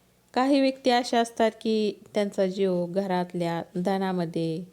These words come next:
पैसा पाण्यामध्ये, तसेच घरातल्या व्यक्तीमध्ये इतका गुंतलेला असतो की, त्या मोहाने ग्रसित होतात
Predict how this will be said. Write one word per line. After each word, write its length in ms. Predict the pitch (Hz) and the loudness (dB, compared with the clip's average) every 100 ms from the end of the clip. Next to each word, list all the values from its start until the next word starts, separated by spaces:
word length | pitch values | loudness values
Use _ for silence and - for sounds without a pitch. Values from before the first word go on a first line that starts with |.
| _ _ _ _ _ | _ _ _ _ _
पैसा 280 | 190 190 196 | -2 0 -2
पाण्यामध्ये, 800 | 190 180 170 165 165 165 160 160 - _ _ _ _ _ 180 | -2 -2 -2 -4 -4 -2 -2 -4 -10 _ _ _ _ _ -4
तसेच 420 | 180 170 165 - _ _ _ _ - | -2 -2 -2 -8 _ _ _ _ -6
घरातल्या 560 | 202 190 180 180 180 | -2 0 0 0 0
व्यक्तीमध्ये 840 | 175 185 185 220 202 180 175 165 175 - _ _ _ _ 233 | 2 0 -2 -2 -2 -2 -4 -4 -6 -12 _ _ _ _ -6
इतका 340 | 233 - 254 | -4 0 2
गुंतलेला 520 | 247 240 226 220 220 | 4 2 2 2 2
असतो 300 | 220 - 208 | 2 0 -2
की, 140 | 196 214 | -2 -2
त्या 200 | 208 208 | 0 0
मोहाने 380 | 214 208 202 | 0 0 0
ग्रसित 420 | 190 202 208 185 185 | 0 -2 -2 -4 -4
होतात 300 | 175 170 | -4 -4